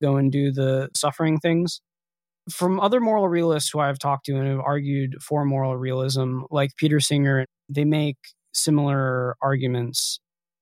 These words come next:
What view or theory of consciousness are you most partial to? And how does this inform this perspective about the self-intimating nature of suffering as being a bad thing?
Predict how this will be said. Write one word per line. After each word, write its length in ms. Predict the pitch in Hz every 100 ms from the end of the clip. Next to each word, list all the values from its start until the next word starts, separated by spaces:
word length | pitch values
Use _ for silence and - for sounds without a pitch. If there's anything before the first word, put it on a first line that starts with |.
| _
What 260 | 180 254
view 420 | 220 254 247 226 208
or 120 | 190
theory 300 | 156 185 180
of 100 | 160
consciousness 680 | - 151 143 151 139 139 135
are 80 | 143
you 140 | 143
most 500 | 139 139 139 - - _ -
partial 380 | 139 139 131 120
to? 340 | - 123 123 135 _ _
And 140 | - 156
how 140 | 180
does 160 | 226 220
this 180 | 226 226
inform 800 | 175 - 160 160 156 143 135 127 _ -
this 500 | 151 147 139 - - _
perspective 680 | 160 139 147 147 - 147 135
about 480 | 139 135 131 127 - _
the 80 | 151
self-intimating 800 | 160 151 143 147 147 147 139 135
nature 680 | 135 135 143 135 127 120 -
of 360 | 151 131 127 127 -
suffering 540 | - 139 - 143 131
as 100 | 135
being 300 | 135 135 127
a 40 | 127
bad 320 | 127 127 131
thing? 320 | 127 135 139